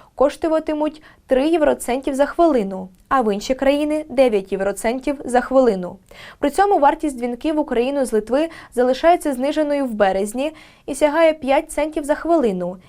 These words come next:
і десять євроцентів для повідомлень.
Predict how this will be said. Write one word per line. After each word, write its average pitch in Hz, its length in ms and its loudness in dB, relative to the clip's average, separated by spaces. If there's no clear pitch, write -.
і 254 100 -2
десять 262 400 -2
євроцентів 285 720 0
для 202 320 2
повідомлень. 196 680 -4